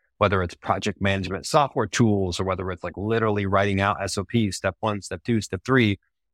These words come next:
If you can't systematize your business, you, you're not gonna scale it, right? If someone comes in and like, "How do you do this?" And you're like, "I don't know. We just kinda, like, do it. We just get it done. And, like, here's some fucking manuals and, like, here, you know, try it out." You can't hi-, it makes it really tough to hire people.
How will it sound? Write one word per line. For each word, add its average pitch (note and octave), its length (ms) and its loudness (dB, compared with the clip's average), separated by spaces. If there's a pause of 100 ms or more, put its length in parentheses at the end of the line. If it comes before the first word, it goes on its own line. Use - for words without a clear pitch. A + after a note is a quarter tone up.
If A#2 180 2
you C#3+ 140 2
can't E3 420 -2
systematize C#3 920 -2
your G#2+ 100 0
business, C#3+ 640 -6 (360)
you, A2+ 220 4
you're A#2 120 2
not A#2+ 180 4
gonna G#2 180 0
scale E2+ 340 -6
it, - 100 -16 (180)
right? A2 220 0
If - 80 0
someone D#3 300 4
comes A#2 320 2
in B2 140 0
and A2+ 120 0
like, F#2+ 180 2
"How A#2 140 2
do F3 60 4
you F#3+ 80 4
do G3+ 120 4
this?" G3+ 200 6
And C3 100 0
you're A2 80 2
like, G2+ 100 -6
"I C3 100 2
don't F3+ 140 4
know. F3+ 140 4
We B2+ 100 0
just C3+ 140 -6
kinda, D#3+ 200 0
like, D3+ 240 0
do D#3+ 180 6
it. G#2+ 120 0
We A#2 80 -4
just B2+ 140 -10
get E3 120 -2
it C#3+ 100 -6
done. D#3+ 240 2
And, A#2 100 -2
like, A2 160 -2
here's D3+ 180 -6
some D#3 200 -4 (100)
fucking D3+ 240 -6
manuals D3+ 500 0
and, A2 100 -6
like, G#2+ 180 -2
here, C3+ 380 4
you B2+ 100 -4
know, A#2 120 -2
try D3 240 2
it E3 80 2
out." D#3+ 260 2 (640)
You C3+ 220 -6
can't F3 260 0
hi-, A2+ 200 0
it C3 120 2
makes - 180 0
it C3+ 60 6
really D3 260 2
tough - 180 0
to A#2 80 -4
hire G#2 220 0
people. G#2 500 2